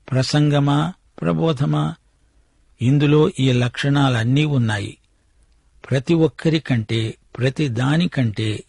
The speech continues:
యేసే శ్రేష్ఠుడు. క్రైస్తవ ఉద్యమం మతాలన్నిటికంటే అతీతమైనది. క్రీస్తు కంటే గొప్ప వ్యక్తి ఎవ్వరూ లేరు. క్రీస్తునందలి జీవితమే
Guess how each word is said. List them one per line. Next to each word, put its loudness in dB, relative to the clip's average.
యేసే 2
శ్రేష్ఠుడు. -4
క్రైస్తవ 2
ఉద్యమం 2
మతాలన్నిటికంటే 0
అతీతమైనది. -2
క్రీస్తు 0
కంటే 0
గొప్ప -2
వ్యక్తి -2
ఎవ్వరూ 0
లేరు. -2
క్రీస్తునందలి 2
జీవితమే 0